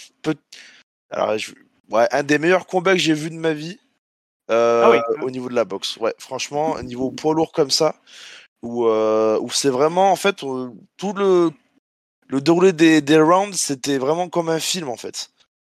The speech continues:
Speaker 1: Au début, on voit, euh, Tyson Fury qui domine, ensuite c'est, euh, Deontay Wilder, et puis, euh,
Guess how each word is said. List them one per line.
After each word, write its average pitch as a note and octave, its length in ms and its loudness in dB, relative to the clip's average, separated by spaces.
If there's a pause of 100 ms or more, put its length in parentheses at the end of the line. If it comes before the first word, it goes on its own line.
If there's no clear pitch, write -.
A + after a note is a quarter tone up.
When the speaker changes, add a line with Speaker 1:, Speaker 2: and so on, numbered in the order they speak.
(280)
Speaker 1:
Au A#2+ 180 -6
début, C3 340 -4
on C#3 120 2
voit, B2 400 6
euh, B2 60 2
Tyson C3+ 340 4
Fury C#3 320 2
qui C3+ 160 -4
domine, D3 480 -2
ensuite B2+ 340 -6
c'est, B2 280 4
euh, A2+ 180 8 (400)
Deontay C3+ 400 0
Wilder, D3+ 580 6
et B2+ 80 6
puis, B2 380 -4
euh, A2+ 200 4